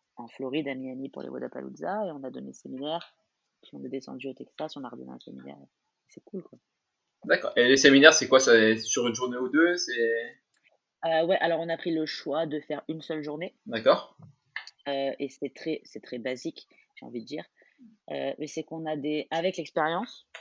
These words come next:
Speaker 1: en fait, on a pu développer des, des tips, des, vraiment des, des petites règles très, très, euh, simples à appliquer. Et c'est immédiat. Tu vois, y a pas, moi, j'aime bien dire que c'est pas, euh, rocket science. Je suis pas en train de te dire des mots de fou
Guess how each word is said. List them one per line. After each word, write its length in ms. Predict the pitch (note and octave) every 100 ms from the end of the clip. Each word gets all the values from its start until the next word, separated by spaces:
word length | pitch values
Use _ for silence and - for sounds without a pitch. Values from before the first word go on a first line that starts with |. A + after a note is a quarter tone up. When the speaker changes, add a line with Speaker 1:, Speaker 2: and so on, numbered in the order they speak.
| - -
Speaker 1:
en 60 |
fait, 180 | - E3+
on 100 | D#3
a 80 | C#3
pu 160 | - C#3+
développer 520 | D3 C#3 D3+ E3 D#3
des, 440 | C#3+ C#3+ C#3+ C3 _ _ _ _ -
des 120 | C#3
tips, 640 | - A#3+ - - - - _ _ _ _ -
des, 100 | D#3
vraiment 340 | D#3 F3 G3+
des, 160 | D#3+ D#3+
des 160 | C#3+
petites 260 | - - F#3+
règles 360 | - F3+ D#3+ - _ _ _ _ _ _ _ -
très, 240 | - G3
très, 340 | - - F#3+
euh, 380 | F3 D#3+ D3+ D3 - _
simples 400 | - F#3 F3 E3+
à 40 |
appliquer. 580 | D#3 - D#3 F#3 A#3 B3 _ _ _ _ _ _ -
Et 60 | D3
c'est 200 | - -
immédiat. 480 | F3+ F3+ D3 D3 C#3+
Tu 120 | -
vois, 80 | D3+
y 80 | D#3+
a 60 | D3
pas, 320 | E3 D#3+ C#3+
moi, 140 | D3+
j'aime 160 | D3 C#3
bien 140 | D3+
dire 180 | D3 E3
que 80 | -
c'est 120 | D3
pas, 180 | D#3 D3+
euh, 80 | C#3
rocket 300 | C#3 C#3 D#3
science. 640 | - C#3+ B2+ A#2 - _ - _ _ _ - - -
Je 60 |
suis 140 | - -
pas 120 | D#3
en 120 | D3+
train 200 | C#3+ D#3+
de 140 | D#3+ C#3+
te 200 | - C3+
dire 280 | B2 C#3+ C3
des 160 | C#3
mots 220 | C#3+ D#3
de 120 | C3+ C3
fou 420 | - F3 G3+